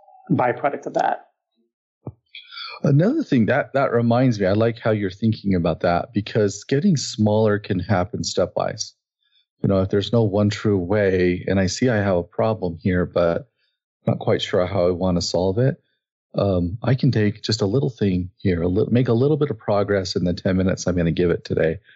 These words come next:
Speaker 2: And then maybe tomorrow I'll give it another ten minutes. And it just gradually gets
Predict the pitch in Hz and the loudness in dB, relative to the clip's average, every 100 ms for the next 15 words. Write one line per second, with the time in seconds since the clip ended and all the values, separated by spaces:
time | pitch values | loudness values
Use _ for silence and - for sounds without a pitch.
0 | - - _ - 95 92 95 95 92 - | -20 -20 _ -2 0 2 2 2 0 -2
1 | 92 90 92 90 87 90 87 82 87 87 | -2 0 2 2 0 0 0 0 0 0
2 | 87 82 - - 90 85 85 80 - - | 0 0 -2 -4 -2 0 0 0 -2 -2
3 | 85 80 - _ _ _ _ 131 87 - | -2 -2 -6 _ _ _ _ -2 -2 -4
4 | - _ _ - 113 123 120 104 101 - | -10 _ _ -2 0 2 2 0 0 0
5 | 92 90 - - | -2 -2 -6 -10